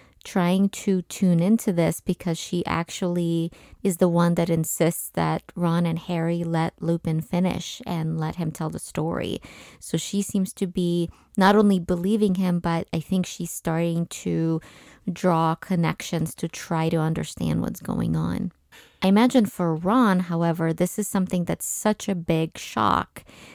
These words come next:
Not only is he in severe physical pain, right? His leg is broken, but he's also in severe psychological distress.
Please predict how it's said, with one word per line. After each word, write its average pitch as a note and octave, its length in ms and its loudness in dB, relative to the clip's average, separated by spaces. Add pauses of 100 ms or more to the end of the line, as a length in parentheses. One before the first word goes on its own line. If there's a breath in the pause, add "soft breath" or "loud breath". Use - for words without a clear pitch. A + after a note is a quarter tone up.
Not A#3 240 8
only A3 400 6
is - 120 -4
he F3+ 260 2
in F3 280 2
severe E3+ 560 0
physical G3+ 600 2
pain, D3+ 540 0
right? E3 300 -2
His D#3 280 -6
leg G3 260 4
is E3+ 80 2
broken, E3+ 680 0 (580 loud breath)
but F3+ 140 2
he's F#3 160 0
also A#3 220 0
in G3 140 4
severe F3+ 400 0
psychological D#3+ 640 -4
distress. D#3+ 720 0